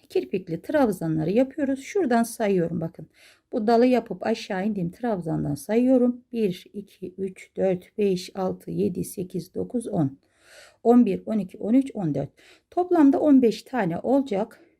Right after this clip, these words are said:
Şöyle on beşinciyi de bir, iki, üç,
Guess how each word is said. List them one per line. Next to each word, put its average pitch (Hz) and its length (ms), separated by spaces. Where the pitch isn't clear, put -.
Şöyle 220 360
on 247 260
beşinciyi 214 560
de 175 180
bir, 233 340
iki, 208 500
üç, 254 360